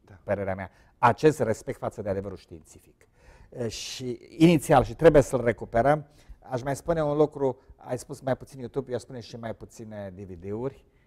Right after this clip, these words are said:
Speaker 2: pentru că un D V D ca și un YouTube este o prezentare care te câștigă, te fură, dar de fapt nu-ți oferă. Adică problemele științifice trebuie studiate în format științific.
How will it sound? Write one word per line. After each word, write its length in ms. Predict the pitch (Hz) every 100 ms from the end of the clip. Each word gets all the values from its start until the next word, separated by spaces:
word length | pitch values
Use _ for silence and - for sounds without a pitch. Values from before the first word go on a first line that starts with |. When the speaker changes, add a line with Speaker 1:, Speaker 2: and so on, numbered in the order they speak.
| _ _
Speaker 2:
pentru 300 | 113 107 110
că 260 | 113 101 -
un 200 | 139 131
D 40 |
V 220 | 113 101 98 110
D 40 | 98
ca 140 | 98
și 240 | - 110 98
un 100 | 104
YouTube 460 | 95 - 107 101 _ _ -
este 280 | 110 -
o 40 | 104
prezentare 580 | 101 98 95 107 101 95
care 260 | 101 92
te 220 | 90 95 -
câștigă, 500 | 90 - - 131 123
te 140 | 107
fură, 500 | 92 101 110 135 147 - _ _
dar 260 | - 117 127
de 120 | 117
fapt 340 | 107 127 113 _ _ 123
nu-ți 240 | 131 -
oferă. 380 | 110 95 104 101 _ - -
Adică 220 | 160 139 _
problemele 420 | - 143 165 170 143
științifice 680 | - 127 - 135 131 123
trebuie 280 | - 127 113
studiate 440 | - 107 113 110 104
în 80 |
format 420 | 98 95 95 101 _ _
științific. 760 | - - 92 80 - 113 113